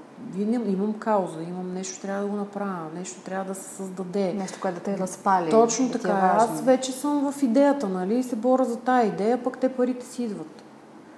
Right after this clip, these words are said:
Speaker 1: Но аз много разбирам и от парите. Това
Speaker 2: Помага.
Speaker 1: не е за подценяване.
Speaker 2: Помага.
Speaker 1: Много разбирам, да.
Speaker 2: Какво ти се иска хората по-често да те питат, а пък никой всъщност не се сеща, защото те знае като тази, която си, а има неща, които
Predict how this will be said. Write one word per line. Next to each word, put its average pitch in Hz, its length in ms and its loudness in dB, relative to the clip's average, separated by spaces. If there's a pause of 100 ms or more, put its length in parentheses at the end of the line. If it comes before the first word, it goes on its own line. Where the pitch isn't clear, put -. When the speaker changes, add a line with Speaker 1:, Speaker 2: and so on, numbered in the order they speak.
(160)
Speaker 1:
Но 196 160 0
аз 185 160 -6
много 190 240 -2
разбирам 190 440 -6
и 185 40 -6
от 180 60 -10
парите. 180 440 -10 (380)
Това 165 260 -8 (220)
Speaker 2:
Помага. 185 360 6
Speaker 1:
не 170 60 4
е - 20 4
за 202 120 2
подценяване. 185 680 -4
Speaker 2:
Помага. 196 720 8
Speaker 1:
Много 185 160 -2 (120)
разбирам, 180 520 -6
да. 175 120 -4 (140)
Speaker 2:
Какво 233 300 2
ти 480 120 -2
се - 100 -4 (100)
иска 349 240 0
хората 285 420 6 (120)
по-често 226 580 0
да 185 100 -4
те - 120 -10
питат, 202 500 -6
а 233 40 -6
пък - 300 -8
никой 277 220 2
всъщност 190 380 -12
не 170 60 -8
се 175 180 -8
сеща, 165 440 -6
защото 220 300 -8
те 202 120 -6
знае 202 420 -4
като 190 180 -14
тази, 180 360 -2
която 156 440 -6
си, 226 320 -8 (760)
а 254 80 -8
има 240 160 0
неща, 196 340 -6
които 247 300 -8